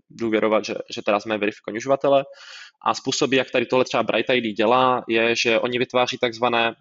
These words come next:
verifikovan-, verifikovací meetingy, kde se člověk, co si vytvoří Bright I D, vlastně připojí a tři minuty mluví s, s dalšíma lidma, buď s Bright I D, nebo s dalšíma uživateli, co už byli ver-, verifikovaní. A tady tihle na základě prostě pár otázek a pár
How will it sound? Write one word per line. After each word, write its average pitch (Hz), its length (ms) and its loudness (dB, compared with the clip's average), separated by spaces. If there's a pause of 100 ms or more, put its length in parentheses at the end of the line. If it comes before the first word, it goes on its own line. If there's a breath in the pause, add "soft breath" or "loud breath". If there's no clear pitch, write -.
verifikovan-, 123 480 0 (160)
verifikovací 123 540 -4
meetingy, 143 520 -2 (400 loud breath)
kde 113 180 -2
se - 140 -6
člověk, 127 480 2
co 127 80 -6
si - 100 -8
vytvoří 117 300 -2
Bright 113 300 -2
I 117 100 2
D, 117 180 0
vlastně 107 360 -4
připojí 151 520 2 (440 loud breath)
a 113 160 4
tři - 180 -4
minuty 123 300 0
mluví 113 500 0
s, - 360 -20
s 110 40 -20
dalšíma 110 600 0
lidma, 113 380 0 (280)
buď 110 180 -2
s - 40 -18
Bright 110 260 0
I 113 100 2
D, 113 100 0
nebo 107 220 -2
s - 20 -6
dalšíma 110 280 -2
uživateli, 110 420 -4
co 110 60 -4
už 107 100 -4
byli 104 220 0
ver-, 104 260 -2
verifikovaní. 139 540 -2 (440 loud breath)
A 120 80 0
tady 127 200 0
tihle 120 400 2
na 113 100 -2
základě 107 600 2 (120)
prostě - 320 -6
pár 104 160 2
otázek 120 640 2
a 107 80 0
pár 107 260 2